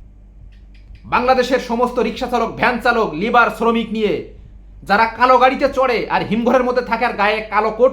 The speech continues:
পরে, এই এলিটদের কোনো কালো গাড়ি রাস্তায় চলবে না। কালো গাড়ি দেখা মাত্রই ভেঙে দুমড়ে মুচড়ে গুড়িয়ে দিতে হবে। বাংলাদেশ আগে গরিব, দুঃখী, মেহনতি, লিভার শ্রমিকের জন্য অবাধ বিচারণ নিশ্চিত করা হবে, তারপরে এলিট। আমরা দেখেছি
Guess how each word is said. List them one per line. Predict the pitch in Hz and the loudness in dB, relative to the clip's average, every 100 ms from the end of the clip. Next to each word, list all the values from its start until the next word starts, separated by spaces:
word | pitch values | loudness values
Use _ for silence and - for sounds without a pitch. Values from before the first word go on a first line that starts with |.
| - | 0
পরে, | 214 143 - - | -6 -6 -8 -2
এই | 220 | 0
এলিটদের | 240 269 254 277 294 - - - | 2 2 2 4 4 0 -14 -6
কোনো | 247 262 | -2 -2
কালো | 262 254 254 | 2 2 4
গাড়ি | 254 269 302 - - - - | 4 2 -6 -10 -20 -20 -6
রাস্তায় | 185 - 220 | -4 -4 -6
চলবে | 202 160 | -6 -8
না। | 107 - - - - - - | -10 -16 -20 -20 -20 -20 -2
কালো | 233 277 | 4 6
গাড়ি | 285 302 | 6 4
দেখা | 269 294 320 | 2 2 2
মাত্রই | 311 339 330 | 0 -2 -2
ভেঙে | 339 302 302 | 0 2 2
দুমড়ে | 285 269 | 0 -4
মুচড়ে | 262 214 254 | -4 -6 -6
গুড়িয়ে | 226 226 | -4 -6
দিতে | 190 | -6
হবে। | 170 120 - - - - - - - - | -8 -8 -14 -20 -20 -20 -20 -20 -20 0
বাংলাদেশ | 214 269 269 277 240 | 0 2 2 2 2
আগে | 233 240 | -2 0
গরিব, | 214 240 240 175 | 2 0 -2 -6
দুঃখী, | 240 247 | -6 -4
মেহনতি, | 214 240 240 240 | 0 0 0 -2
লিভার | 202 240 240 | 0 0 0
শ্রমিকের | 254 247 240 240 | 0 -2 0 -2
জন্য | 233 233 254 - - - | -2 -4 -6 -10 -10 -2
অবাধ | 202 214 175 | 2 2 0
বিচারণ | 202 214 202 | -4 -2 -2
নিশ্চিত | 196 214 - | -4 -10 -6
করা | 208 | -2
হবে, | 226 254 - - - | -2 -4 -8 -18 -4
তারপরে | 208 220 233 | -2 0 -2
এলিট। | 185 175 - - - - - - - - - - - - - - | 0 -2 -4 -12 -20 -20 -20 -20 -20 -20 -20 -20 -20 -20 -20 -20
আমরা | - 147 185 | -14 -6 -2
দেখেছি | 233 254 277 233 190 | 2 2 2 0 -4